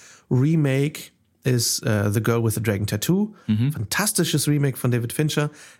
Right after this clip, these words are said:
Speaker 1: Das Original ist gleichzeitig für mich persönlich,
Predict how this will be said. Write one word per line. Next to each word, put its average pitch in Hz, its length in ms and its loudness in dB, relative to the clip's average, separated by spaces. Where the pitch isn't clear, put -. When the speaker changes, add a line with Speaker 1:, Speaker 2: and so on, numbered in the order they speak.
Speaker 1:
Das - 160 -2
Original 151 840 0
ist - 240 -2
gleichzeitig 175 840 0
für 123 140 0
mich 143 340 0
persönlich, 180 760 0